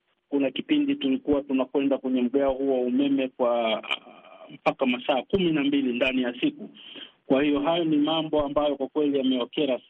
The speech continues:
sana wananchi, mambo ambayo yamepelekea ukosefu wa usawa katika jamii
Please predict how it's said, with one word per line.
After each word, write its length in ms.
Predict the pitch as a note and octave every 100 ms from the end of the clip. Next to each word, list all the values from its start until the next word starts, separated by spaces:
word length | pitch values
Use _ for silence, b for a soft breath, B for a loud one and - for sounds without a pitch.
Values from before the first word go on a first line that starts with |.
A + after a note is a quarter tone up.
| -
sana 280 | F3 D3 B2+
wananchi, 440 | A#2+ A#2+ A#2+ A#2+
mambo 300 | C3+ D3+ C#3
ambayo 240 | C3+ C#3
yamepelekea 760 | C3+ B2+ A#2+ B2 A#2 - D#3+ D3+ - B B _ _
ukosefu 680 | - - C#3 - F#3 E3+ C#3+
wa 120 | C3 -
usawa 540 | C3 - F#3 D3+ A#2
katika 400 | A#2 - B2+ A#2+
jamii 500 | A#2+ A#2+ C#3+ C3+